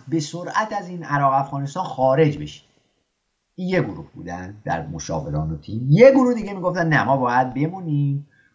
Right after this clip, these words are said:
حکومت‌های دموکراتیک ایجاد کنیم، ملت سازی بکنیم. خب من می‌دونیم کدوم گروه دست بالا رو گرفت، ولی نکته مهم اینه که برخلاف تصور رایج یک دست نبوده گروه، تیم حکو-، دولت آمریکا دو فکر بوده. خب یک فکر غالب شده،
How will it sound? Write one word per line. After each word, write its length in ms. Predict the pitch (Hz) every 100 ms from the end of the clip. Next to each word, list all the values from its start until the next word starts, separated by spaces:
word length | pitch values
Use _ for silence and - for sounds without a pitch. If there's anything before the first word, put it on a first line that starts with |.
| -
حکومت‌های 640 | 120 123 113 110 123 135
دموکراتیک 680 | 127 110 98 - 90 101 90
ایجاد 320 | 80 78 73
کنیم، 260 | - 76 76
ملت 360 | 82 85 78
سازی 340 | 73 85 76 78
بکنیم. 340 | 71 71 69
خب 100 | -
من 260 | 113 120 127
می‌دونیم 320 | 139 131 127
کدوم 480 | 123 120 123 117 104 -
گروه 360 | 107 110 120 - - _ -
دست 300 | 92 87 -
بالا 320 | 95 90 104
رو 60 | 110
گرفت، 160 | 117
ولی 200 | 131 175
نکته 360 | 170 135 131 143
مهم 280 | 135 139 180
اینه 340 | 175 202 156
که 220 | - 90 78 _ _ -
برخلاف 440 | 110 123 123 123
تصور 600 | 120 120 117 131 123 120
رایج 640 | 117 117 113 117 135 180 175 _ _ _ _ _ _ -
یک 280 | 113 123 123 -
دست 340 | 156 151 -
نبوده 500 | 131 120 120 87 82
گروه، 400 | - - 85 76 73 _
تیم 500 | - 107 98 87 76 - _ _ _ _ -
حکو-، 340 | - - -
دولت 360 | 104 87 87 -
آمریکا 480 | 82 76 73 87
دو 420 | 85 113 123 143 120
فکر 340 | - 78 -
بوده. 220 | 120 139
خب 220 | 160 143 120
یک 240 | 135 135
فکر 260 | - 113 -
غالب 300 | 95 90 87
شده، 420 | 90 78 85